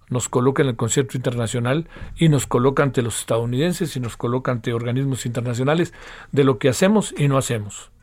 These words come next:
Y ahí también va a ser un llamado de atención. En esta materia, mientras el gobierno se dedique a destruir y no se ve dónde está construyendo,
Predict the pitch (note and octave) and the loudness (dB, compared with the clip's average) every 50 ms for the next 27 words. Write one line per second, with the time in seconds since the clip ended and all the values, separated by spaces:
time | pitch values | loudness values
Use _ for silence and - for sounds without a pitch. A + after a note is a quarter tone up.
0 | _ _ - C3 C3+ C#3 D3 F3 G3 G#3 A3 G#3+ - - - - - - - - | _ _ 2 4 4 6 6 6 6 4 4 0 -6 -18 -18 -18 -20 -10 0 2
1 | D3 C#3+ D3+ D#3 D3+ D3+ - D#3+ C#3+ D3 C#3 C3 C3 B2+ C3 B2+ B2 A#2 A2 A2 | 4 4 4 4 4 2 2 2 0 2 2 2 2 4 4 2 2 0 -2 -4
2 | - A2 G#2 - A2+ G#2 - - - - - - - - - - D3+ D#3+ F3 G#3+ | -6 -6 -4 -4 -6 -8 -8 -12 -20 -20 -20 -20 -20 -12 -4 2 4 6 6 6
3 | G#3+ - - F3 D3+ C#3+ C3 - E3 D3 D3+ C3+ C3 - - - - D3+ C#3+ C#3 | 6 4 4 4 4 4 4 4 4 6 4 2 2 -2 -8 -6 -4 -2 -2 -2
4 | C3 - - C#3 C3 C3+ C#3+ E3 G#3 A3 A3+ - - D3 C3+ D3 - - - - | -2 -2 -4 -2 0 2 2 4 4 4 4 4 4 2 2 0 -4 -12 -20 -20
5 | - - - - - - - - C#3 D3 D3+ E3 F#3 E3 - D#3 D3+ - F3 C#3 | -20 -20 -20 -20 -20 -16 -10 -4 0 0 2 2 0 2 2 2 2 4 2 2
6 | C#3 E3 D3 - - D3+ C#3 D3 D3 C3+ - - - - - F#3+ F3 E3 E3 F3+ | 2 2 2 2 0 0 2 2 0 -2 -4 -10 -14 -4 2 4 6 8 8 8
7 | G#3 A3 G#3 - F3+ E3+ F3 F#3 G3 F#3+ D#3+ C#3+ D#3 F3+ F#3+ G3 F#3+ D3+ A#2 - | 8 6 6 4 4 6 6 6 6 4 4 4 6 6 6 6 4 2 0 0
8 | F#3 E3+ - E3+ C#3+ - - C3 A#2+ B2+ C#3 D3+ D#3 F3+ G3+ F3+ - | 0 0 2 0 -4 -2 -2 -4 0 0 2 2 2 0 -2 -4 -6